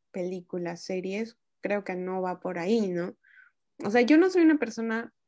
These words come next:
que vea grandes películas de romance. En realidad, algunas me han llegado a aburrir, como Comer, Rezar, Amar, me pareció lentísima, aburridísima. Am,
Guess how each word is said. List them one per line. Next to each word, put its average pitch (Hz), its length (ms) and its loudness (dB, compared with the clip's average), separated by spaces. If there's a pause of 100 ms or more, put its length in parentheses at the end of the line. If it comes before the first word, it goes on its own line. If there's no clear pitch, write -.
(200)
que 190 140 -2
vea 185 560 0 (540)
grandes 190 480 -4
películas 233 480 -2
de 240 120 0
romance. 240 800 -4 (400)
En 190 140 -6
realidad, 190 680 0 (120)
algunas 190 760 -6
me 180 120 -4
han 180 120 -6
llegado 175 420 -4
a - 20 0
aburrir, 180 580 -2 (180)
como 175 760 -4
Comer, 180 400 -2
Rezar, 180 380 -2
Amar, 170 380 -2
me 175 120 -4
pareció 170 320 0
lentísima, 170 960 0
aburridísima. 170 880 -2 (420)
Am, 196 360 2